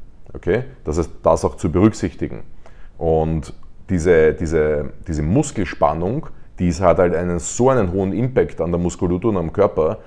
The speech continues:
dafür brauche ich dieses gute Warm-up und diese Steigungsläufe und mich langsam herantasten über Wochen, über Monate, bevor ich richtig arg Gas gebe auf langen Distanzen. Okay? Das muss man sich angewöhnen. Sprint hat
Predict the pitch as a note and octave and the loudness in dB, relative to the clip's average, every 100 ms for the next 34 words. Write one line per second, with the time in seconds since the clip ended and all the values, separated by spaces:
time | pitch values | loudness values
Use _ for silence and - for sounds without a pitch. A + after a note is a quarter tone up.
0 | - - - - D2 D#2 - D#2+ D#2 D#2 | -18 -18 -18 0 4 4 2 -2 0 -2
1 | D#2 D2+ D2 - D2+ D#2+ C#2+ D2+ E2+ D#2 | -4 -6 -6 -6 -4 -2 0 0 0 -2
2 | D2 D#2 D#2 - C2+ D#2+ D#2 D2+ D2+ D2+ | -4 -4 -2 0 0 0 -2 -2 -2 -2
3 | E2+ D#2 - - - C#2+ - F2 D2 E2+ | -4 -4 -10 -16 -10 -8 -6 -4 -2 0
4 | D#2 F2+ G2 G2 F#2 E2 F2+ F2+ E2 - | 0 0 -2 -2 0 2 0 0 0 -2
5 | F2 D#2+ D#2 D2+ G2 - F2+ F2 E2 E2+ | -4 0 0 0 0 0 0 2 2 0
6 | F#2+ F2+ F#2 - - - - E2 D2+ D#2+ | 0 0 -2 -2 -12 -8 -2 0 0 2
7 | G#2 G2+ G2+ D#2+ E2 - C#2 D#2 E2+ D#2 | 2 2 -2 0 0 0 -2 -2 -4 -2
8 | D#2 D#2 C#2+ E2 D#2+ - A1+ B1+ - G1+ | -2 -4 -4 -6 -6 -4 -6 -6 -10 -12
9 | - F2 B2+ - - - - D#2 D#2+ E2 | -2 0 0 -4 -14 -14 -8 -4 -2 -2
10 | D#2 C#2 D2+ D2+ C#2+ C2+ A1 G1+ - - | -2 -4 -2 -4 -4 -6 -10 -14 -16 -16
11 | - - - - - - - - E2 F2+ | -14 -14 -14 -16 -18 -18 -14 -8 -2 0
12 | E2 E2+ D#2 | 2 0 0